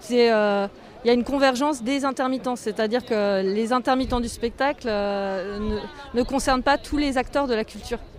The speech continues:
Or, euh, la culture est en souffrance, euh, puisqu'effectivement, ça fait un an qu'on est à l'arrêt, ou presque, euh,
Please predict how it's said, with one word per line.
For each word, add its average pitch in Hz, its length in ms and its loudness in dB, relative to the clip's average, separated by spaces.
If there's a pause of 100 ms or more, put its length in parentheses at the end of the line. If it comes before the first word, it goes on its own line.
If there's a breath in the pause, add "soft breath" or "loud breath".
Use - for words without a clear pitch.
(420 loud breath)
Or, 247 220 2
euh, 185 720 0
la 196 160 0
culture 214 340 -6
est 226 140 -2
en 208 80 -4
souffrance, 247 480 -6
euh, 202 160 -2
puisqu'effectivement, 208 720 -10
ça 226 100 -6
fait 202 120 -8
un 185 120 -6
an 220 100 -4
qu'on 220 160 -6
est 196 100 -4
à 185 100 -2
l'arrêt, 196 280 0
ou 220 100 -2
presque, - 420 -6
euh, 185 340 -8